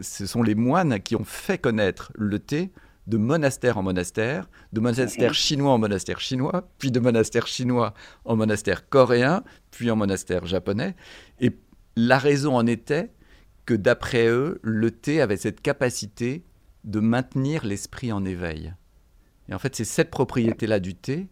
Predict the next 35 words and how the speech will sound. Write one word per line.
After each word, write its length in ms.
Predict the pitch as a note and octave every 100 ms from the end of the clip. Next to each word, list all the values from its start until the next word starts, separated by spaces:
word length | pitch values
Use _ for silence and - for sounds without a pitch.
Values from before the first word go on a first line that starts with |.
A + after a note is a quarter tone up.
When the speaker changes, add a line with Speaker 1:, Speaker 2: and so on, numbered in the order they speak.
| _ _ _ _ _
Speaker 1:
qui 260 | - B2 C3+
a 100 | D3
fait 400 | - - - E3+
sa 140 | F3 G#2+
popularité. 840 | A2 F#2 G#2+ G#2 G2 - A2 F3 _ _ - -
Et 100 | -
les 140 | G#2+ A2
moines, 560 | B2+ C3+ D#3+ D#3+ G2+ F#2+
qui 120 | G#2+
étaient 180 | - G#2
des 140 | G#2
lieux 220 | G2+ B2
de, 300 | G#2+ F#2+ F2+ F2
les 100 | G2+
monastères, 460 | A2 G#2+ - F#3+
qui 80 | -
étaient 160 | F#2+ G#2
des 120 | G2+
lieux 160 | F#2+ G2+
de 120 | F#2
culture, 600 | - B2+ - F#3 E3+ B2+ -
des 180 | G2
lieux 200 | G2+ A#2
de 100 | G#2+
l'écrit, 460 | G2 G#2 B2 - F3
des 120 | A2+
lieux 120 | G#2
où 160 | A2+ G2+
on 120 | G2+
apprenait, 500 | G#2+ - - B2+ F3 - - - - - - -
les 100 | G#2
lieux 200 | A2+ A#2
du 100 | G2+
savoir, 760 | - A2 A2+ C#3+ F#3+ C3 G2 - - - - -
euh, 640 | G#2+ G2 F#2+ F#2+ F2 F2